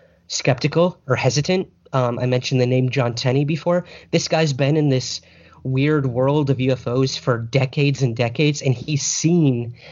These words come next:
stuff like this happen before. So I don't blame the older guard, as it were, of ufology to s-, for saying, "Be careful." Like, people promise things and they don't happen, or it's not what you think.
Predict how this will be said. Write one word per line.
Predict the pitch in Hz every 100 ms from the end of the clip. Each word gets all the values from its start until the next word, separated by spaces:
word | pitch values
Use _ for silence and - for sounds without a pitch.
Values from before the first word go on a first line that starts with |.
| - -
stuff | - - 135 127
like | 135 127
this | 131 -
happen | 131 123 131
before. | 135 131 170 208 107
So | - 170 147
I | 160
don't | 160 190 143
blame | 139 165 160 147 143 - - -
the | 147 131 123
older | 135 139 147 123
guard, | - 123 123 120 117
as | 117 113 113
it | 107
were, | 110 107 107
of | 120 117
ufology | 120 113 117 117 117 117 107 110 -
to | 131
s-, | - - - - _ _ _ - 139 -
for | 151
saying, | - 156 160 131 120 120
"Be | 180
careful." | 233 220 - 104 - _ - -
Like, | 131 - - _ _ _
people | - 156 170
promise | 143 143 170 196 -
things | 208 220 202 -
and | 135 135 123
they | 127 131
don't | 131 139
happen, | 131 160 - 202 202
or | 131 120
it's | 117 120
not | 131 147
what | 139
you | 143
think. | - 156 190